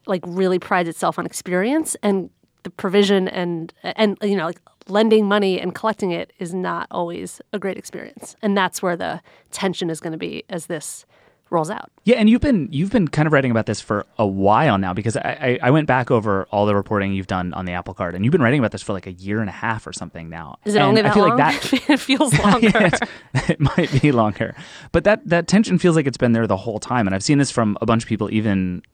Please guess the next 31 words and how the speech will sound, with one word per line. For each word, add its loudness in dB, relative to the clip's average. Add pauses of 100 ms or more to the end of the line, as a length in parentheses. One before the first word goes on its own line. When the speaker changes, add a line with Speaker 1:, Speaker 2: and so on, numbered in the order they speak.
Speaker 2:
uh, 0
kind -4
of -4
up -2
to -6
the -2
launch 0
now -2
of, -10
like, -6 (480)
how 4
is 4
Apple, 0
this -2
company 0
that, -6
you -2
know, -2
claims 0
it -6
likes -4
consumers 0
and -2
is -6
trying -2
to -4
help -2
them -2
have -4
good -2
experiences, -4